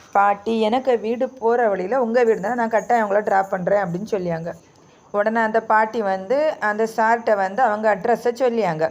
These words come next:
அவங்க சொன்ன அட்ரஸ் வச்சு பார்க்கும்போது அது மும்பையில வந்து ஒரு சேரி ஏரியா.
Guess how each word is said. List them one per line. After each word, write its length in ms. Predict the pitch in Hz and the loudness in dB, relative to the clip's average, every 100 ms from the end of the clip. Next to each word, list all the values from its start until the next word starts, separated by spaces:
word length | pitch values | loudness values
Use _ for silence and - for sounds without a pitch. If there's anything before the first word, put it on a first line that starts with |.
| - - - - - | -4 -20 -20 -20 -6
அவங்க 340 | 208 220 233 254 | -2 0 2 0
சொன்ன 420 | 240 220 254 233 | 0 -2 0 0
அட்ரஸ் 280 | 220 247 247 | 0 -4 -2
வச்சு 240 | 196 226 | -6 -6
பார்க்கும்போது 580 | 226 202 208 214 185 233 | 0 2 2 -4 -2 2
அது 180 | 233 220 | 2 0
மும்பையில 520 | 220 233 262 233 196 | -2 -2 0 2 2
வந்து 220 | 185 208 | 0 2
ஒரு 220 | 233 226 | 2 0
சேரி 440 | 233 240 247 269 202 | -2 0 0 -2 -4
ஏரியா. 380 | 180 170 160 | -4 -4 -4